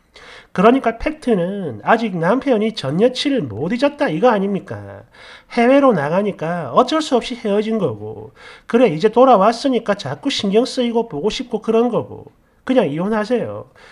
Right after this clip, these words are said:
전 여친이랑 남편이랑 다시 만나는 거,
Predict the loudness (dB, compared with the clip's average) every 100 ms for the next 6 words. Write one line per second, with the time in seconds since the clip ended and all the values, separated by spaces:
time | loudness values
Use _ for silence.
0 | -20 -4 0 2 2 2 0 2 2 2
1 | 0 0 0 0 0 -2 -2 -2 0 0
2 | 0 -2 -4 -4 -4 -4 -8 -14